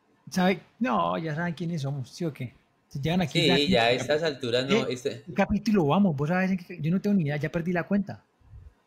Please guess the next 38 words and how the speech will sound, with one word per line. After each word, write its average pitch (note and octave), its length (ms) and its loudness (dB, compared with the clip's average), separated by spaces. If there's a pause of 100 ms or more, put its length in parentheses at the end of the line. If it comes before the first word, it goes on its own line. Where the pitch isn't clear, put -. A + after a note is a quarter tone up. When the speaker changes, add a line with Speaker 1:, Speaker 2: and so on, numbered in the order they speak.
(720)
Speaker 2:
No, B2+ 220 -4
como F3+ 200 -6
ya C3 180 2
no, C3+ 220 -2
ya B2+ 120 4
los C#3+ 140 2
dejamos B2 400 -6
de B2+ 120 -4
nombrar G#2 340 -2
como A#2 260 -6
capítulos, G#2+ 540 -6
sino G#2+ 220 -8
ahora F2+ 320 0
es, G2+ 380 -6
eh, G2 220 -4
con G2+ 300 -8
temas G#2 340 -2
súper G#2 280 -8
específicos. F#2+ 600 -12
Oiga, G2 200 0
no G2 100 -2
se F#2 120 -8
les C3 160 0
olvide F#2+ 340 -2
seguirnos, A2 540 -6
¿no? G#2 260 -8 (320)
Vemos, A2+ 360 0
seguimos C3+ 440 -2
en D3 100 -2
lo A#2+ 120 -2
mismo. C#3+ 260 -2
Ya B2+ 160 2
había D#3 220 4
dejado F3 300 6
de F3 100 6
decir C#3 260 0
eso F3 260 2
porque, D#3 500 -2